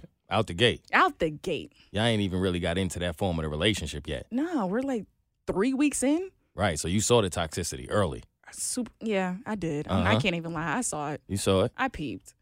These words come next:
Speaker 1: Yep. And
Speaker 2: And
Speaker 1: then you talked about it on The Burt Show.
Speaker 2: I did, and she got upset.
Speaker 1: Right.
Speaker 2: You know, and she was like, "Yo, first of all," th-, how she started was, "Oh, wow." That's, that's how the message
Speaker 1: Uh-huh.
Speaker 2: started.
Speaker 1: The
Speaker 2: And
Speaker 1: "what
Speaker 2: she
Speaker 1: we not gonna do" energy.
Speaker 2: Yeah, "what we're not gonna do."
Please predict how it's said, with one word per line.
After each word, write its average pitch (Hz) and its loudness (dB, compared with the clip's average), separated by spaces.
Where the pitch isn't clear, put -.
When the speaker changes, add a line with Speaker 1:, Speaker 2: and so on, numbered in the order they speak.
Speaker 1:
Yep. 131 4
And 101 0
Speaker 2:
And 110 4
Speaker 1:
then - -6
you 104 0
talked 104 2
about 107 4
it 110 0
on 104 0
The 117 0
Burt 101 2
Show. 107 0
Speaker 2:
I 170 4
did, 170 0
and 170 -4
she 208 -6
got 196 0
upset. 202 -4
Speaker 1:
Right. 95 2
Speaker 2:
You 170 -6
know, 160 -2
and 170 -2
she - -6
was 160 -4
like, 147 -4
"Yo, 180 -2
first 208 0
of 147 -4
all," 143 -4
th-, 131 -8
how 220 -4
she 220 -4
started 175 -2
was, 151 -4
"Oh, 220 10
wow." 226 6
That's, 185 0
that's 180 -2
how 185 -2
the 208 -4
message 180 -2
Speaker 1:
Uh-huh. 98 2
Speaker 2:
started. 110 2
Speaker 1:
The - -8
Speaker 2:
And 110 2
Speaker 1:
"what 104 6
Speaker 2:
she 98 2
Speaker 1:
we 107 4
not 107 2
gonna 98 2
do" 95 2
energy. 98 2
Speaker 2:
Yeah, 190 8
"what 185 2
we're 220 0
not 233 2
gonna 240 2
do." 196 2